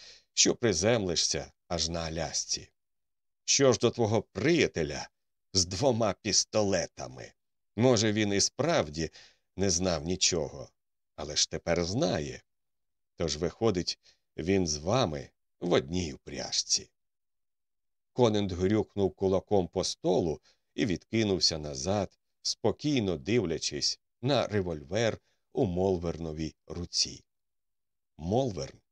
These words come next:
зазирнув йому в очі і тихо спитав: "Отой бандюга в ресторані, чи не був він часом вашою мітлою, Конанте?" Конант ошкірився і похитав головою.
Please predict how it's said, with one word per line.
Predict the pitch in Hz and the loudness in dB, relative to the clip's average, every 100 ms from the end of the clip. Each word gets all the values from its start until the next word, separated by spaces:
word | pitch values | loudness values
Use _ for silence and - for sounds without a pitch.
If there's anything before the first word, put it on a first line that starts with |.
| _ _ - | _ _ -4
зазирнув | 92 90 90 85 101 107 85 | -2 0 0 0 0 0 -2
йому | 85 87 78 | -2 -4 -4
в | 76 | 0
очі | 143 - - - - _ _ _ _ _ _ - | 0 2 -4 -4 -16 _ _ _ _ _ _ -12
і | |
тихо | 85 90 82 82 | -6 -4 -4 -4
спитав: | - - 95 - - - _ _ _ _ _ _ _ _ _ _ _ - | -6 -6 -10 -10 -12 -14 _ _ _ _ _ _ _ _ _ _ _ -10
"Отой | 87 104 101 | -4 0 0
бандюга | 107 110 110 117 82 | 0 0 2 0 0
в | 71 | -4
ресторані, | 80 - 98 92 85 78 - - _ _ _ _ _ | -2 -2 -2 -6 -6 -10 -18 -20 _ _ _ _ _
чи | - 101 | -2 0
не | 98 | 0
був | 95 156 113 | 0 0 0
він | 92 80 | -2 -2
часом | - 135 - 85 76 _ _ _ _ | -2 -2 -2 -4 -6 _ _ _ _
вашою | 82 90 78 - 82 | -2 2 2 2 0
мітлою, | 82 107 156 82 69 60 - | -2 -4 0 0 0 -4 -6
Конанте?" | 98 69 67 - 69 - _ _ _ _ _ _ _ _ | -4 -4 -10 -16 -18 -18 _ _ _ _ _ _ _ _
Конант | - 87 85 82 - | -2 -2 -2 -6 -6
ошкірився | 87 - 92 92 - - 76 | -4 -2 0 0 0 0 0
і | 85 | -4
похитав | 73 - 90 90 82 | -10 -12 -8 -4 -4
головою. | 69 80 85 76 76 52 - | -4 -6 -4 -6 -10 -14 -18